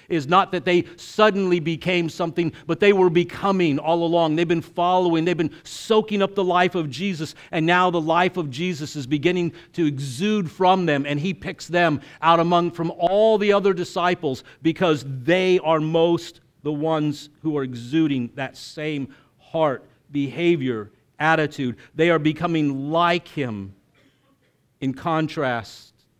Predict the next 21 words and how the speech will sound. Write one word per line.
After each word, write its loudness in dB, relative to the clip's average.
to -10
religious -4
leaders. -10
Then -4
verse 0
twenty-two -2
begins -2
his -10
first -10
teaching -8
in -8
the -8
Gospel -8
of -10
Mark. -10
Remember 0
again, 0
Mark 0
is -4
not -4
chronological. -8